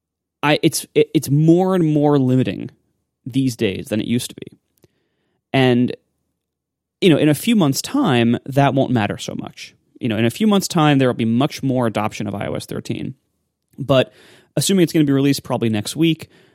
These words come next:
that, that's gonna be, it's like,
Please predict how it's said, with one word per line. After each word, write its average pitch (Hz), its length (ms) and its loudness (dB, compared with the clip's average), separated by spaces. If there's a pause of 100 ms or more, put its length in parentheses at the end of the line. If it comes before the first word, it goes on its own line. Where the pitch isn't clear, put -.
(560)
that, 147 420 -2 (240)
that's 156 240 -4
gonna 160 200 4
be, 143 300 4
it's - 220 -2
like, 143 240 2